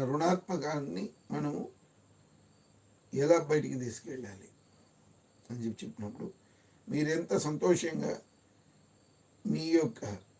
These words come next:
ఆనందాన్ని, మీ శరీరంలో ఉన్న కణాలని మీరు చూసుకోగలరు. మీ ఆలోచన శక్తి మీ వైపు మీరు మళ్ళించుకోవాలి.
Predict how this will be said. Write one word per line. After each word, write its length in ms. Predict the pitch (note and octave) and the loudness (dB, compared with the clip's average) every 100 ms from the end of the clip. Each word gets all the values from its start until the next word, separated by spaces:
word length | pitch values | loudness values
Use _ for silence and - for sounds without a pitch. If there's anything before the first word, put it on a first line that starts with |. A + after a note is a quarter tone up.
| _ _ - C#3+ | _ _ -4 0
ఆనందాన్ని, 680 | D#3+ E3 D#3+ D#3+ C3+ A2+ A2+ - | 2 0 0 -2 -2 -4 -8 -6
మీ 100 | C#3+ D#3 | -2 0
శరీరంలో 440 | E3+ E3 F3 E3+ E3+ | 2 6 6 6 4
ఉన్న 120 | D3+ C#3+ | 2 0
కణాలని 560 | C3+ D3+ D#3+ D#3+ B2 F#2+ - - _ _ _ - | 0 2 0 0 -2 -6 -12 -20 _ _ _ -8
మీరు 160 | - D3+ - | -4 -2 -2
చూసుకోగలరు. 720 | E3+ - D#3+ C3+ B2+ G#2+ F#2+ - _ - - _ - | -2 2 2 2 0 -2 -10 -18 _ -20 -20 _ -4
మీ 80 | C#3+ C#3 | -2 2
ఆలోచన 460 | D#3 F3 E3+ D#3 D3+ - | 6 6 6 0 -2 -4
శక్తి 320 | - - - - - _ _ _ - - _ - | -6 -8 -8 -10 -12 _ _ _ -20 -20 _ -2
మీ 100 | D#3 G3 | 6 12
వైపు 240 | G3 G3 F3 E3+ | 12 12 12 4
మీరు 140 | E3 D3 | 2 2
మళ్ళించుకోవాలి. 800 | C#3+ C3 A2+ - G2+ G2+ G2 | 0 -2 -6 -10 -10 -10 -16